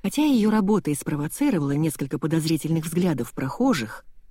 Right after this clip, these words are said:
присутствие мистера Ренфру придавало их действиям официальный характер и снимало все возможные обвинения в шпионаже. Они прошли вдоль берега еще несколько минут —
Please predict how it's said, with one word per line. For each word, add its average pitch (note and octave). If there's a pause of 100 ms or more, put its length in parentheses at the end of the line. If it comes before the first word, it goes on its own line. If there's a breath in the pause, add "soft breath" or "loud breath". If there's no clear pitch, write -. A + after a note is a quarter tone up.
(300)
присутствие A3
мистера G#3
Ренфру F3+ (240)
придавало D#3
их D3
действиям E3
официальный E3
характер A3+ (500)
и G3
снимало G#3+
все C4
возможные F#3
обвинения F#3
в -
шпионаже. G3+ (1400)
Они A3
прошли A3+
вдоль G#3
берега G3
еще G3+
несколько C3
минут — D#3